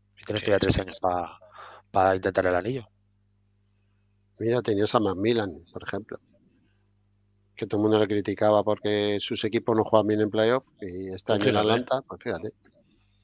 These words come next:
Speaker 2: Mm.
Speaker 3: A lo mejor es que no tenía equipos demasiado buenos.
Speaker 1: Sí.
Speaker 3: Bueno. Bueno, eh, sigo.
Speaker 2: Sigue,
Speaker 1: Sigue,
Speaker 2: sigue.
Speaker 1: sigue.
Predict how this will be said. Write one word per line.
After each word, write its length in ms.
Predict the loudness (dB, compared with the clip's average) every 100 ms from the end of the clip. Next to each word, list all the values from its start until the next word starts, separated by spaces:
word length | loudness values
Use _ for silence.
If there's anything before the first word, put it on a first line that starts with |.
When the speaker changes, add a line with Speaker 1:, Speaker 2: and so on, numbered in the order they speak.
| _
Speaker 2:
Mm. 60 | -20 -10
Speaker 3:
A 60 | -6
lo 40 | -4
mejor 200 | -2 0
es 60 |
que 80 | 4
no 100 | 4
tenía 220 | 2 0
equipos 280 | -2 -4 -4
demasiado 380 | -4 -6 -8 -4
buenos. 380 | -2 -4 -8 -14 -16 -16 -16 _ _ -20 _ _
Speaker 1:
Sí. 280 | -8 -8 -8 -18 _ _ _ _ _
Speaker 3:
Bueno. 220 | -10 -10 -10 _ _ _ _ _ _ _ _ _ _ _ _ _ _ _ _
Bueno, 360 | -4 0 0 -2 -14 _ -12 -6
eh, 280 | -4 -2
sigo. 360 | 2 4 4 0 _ _ _ _ _ -12 4
Speaker 2:
Sigue, 200 | 8 8
Speaker 1:
Sigue, 100 | 8
Speaker 2:
sigue. 160 | 6
Speaker 1:
sigue. 140 | 0